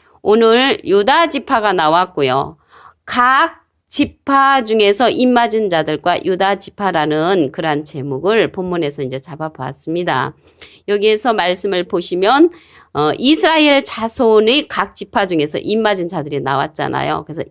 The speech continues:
이스라엘에 관해서 우선 알아보도록 하겠습니다. 창세기 삼십오 장 이십이 절을 보시게 되면,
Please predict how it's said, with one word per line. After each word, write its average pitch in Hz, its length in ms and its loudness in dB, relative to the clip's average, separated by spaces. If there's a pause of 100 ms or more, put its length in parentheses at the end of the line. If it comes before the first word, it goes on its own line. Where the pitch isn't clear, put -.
이스라엘에 220 720 0
관해서 151 800 -2 (420)
우선 170 480 -4
알아보도록 208 640 -8
하겠습니다. 160 720 -6 (920)
창세기 262 540 -4
삼십오 302 540 -2
장 226 260 0
이십이 202 400 -4
절을 143 260 -6
보시게 151 380 -10
되면, 151 500 -2